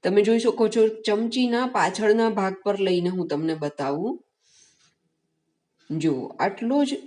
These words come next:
ખાવાનો સોડા આપણે ઉમેરવાનો છે અને પછી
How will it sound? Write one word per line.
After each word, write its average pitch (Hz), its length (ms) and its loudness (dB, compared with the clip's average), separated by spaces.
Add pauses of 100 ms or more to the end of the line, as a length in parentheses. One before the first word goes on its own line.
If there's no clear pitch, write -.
(240)
ખાવાનો 196 480 0
સોડા 180 300 -2
આપણે 165 280 -4
ઉમેરવાનો 185 720 -4
છે 185 420 -6 (420)
અને 214 220 4
પછી 220 640 -2